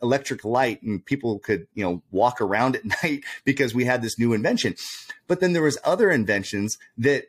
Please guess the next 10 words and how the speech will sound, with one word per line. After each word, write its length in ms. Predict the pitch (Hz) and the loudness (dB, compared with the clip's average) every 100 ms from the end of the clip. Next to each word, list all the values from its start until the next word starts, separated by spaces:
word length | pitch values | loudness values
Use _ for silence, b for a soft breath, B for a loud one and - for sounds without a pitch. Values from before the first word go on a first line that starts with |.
| _ - | _ 0
were 180 | 127 | 2
very, 420 | 101 85 127 156 143 | 2 2 2 4 4
very 320 | 120 113 107 | 4 2 2
dangerous, 580 | 101 135 135 90 64 - | 0 0 0 -2 -4 -4
and 140 | 117 | -4
people 260 | 135 143 131 | -2 0 0
used 360 | 107 160 165 | 2 -2 2
those 140 | 147 - | 2 2
dangerous 420 | 117 110 113 - | 0 0 -2 -2
inventions 580 | 95 104 107 113 110 | -2 0 0 -2 -4